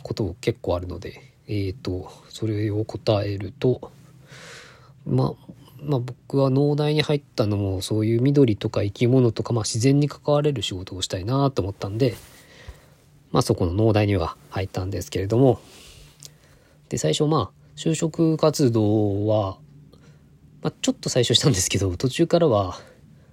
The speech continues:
まあ、実はちょっとやんなくて、三月まで全然決まってなくて、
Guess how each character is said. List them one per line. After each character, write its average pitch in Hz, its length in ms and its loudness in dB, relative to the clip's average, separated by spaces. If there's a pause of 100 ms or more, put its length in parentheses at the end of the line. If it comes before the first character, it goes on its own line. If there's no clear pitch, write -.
(200)
ま 147 100 0
あ、 107 40 -2
実 120 220 -2
は 120 60 2
ち - 80 -6
ょ - 20 -10
っ - 20 -10
と - 180 -12 (320)
や 117 160 0
ん 139 60 4
な 151 80 6
く - 100 -12
て、 - 260 -4 (640)
三 185 460 2
月 90 1040 -4 (280)
ま 104 100 0
で 98 120 -6
全 143 280 2
然 143 160 2
決 135 100 -2
ま 139 100 2
っ 131 60 -2
て - 100 -4
な 139 100 2
く - 120 -8
て、 - 540 -6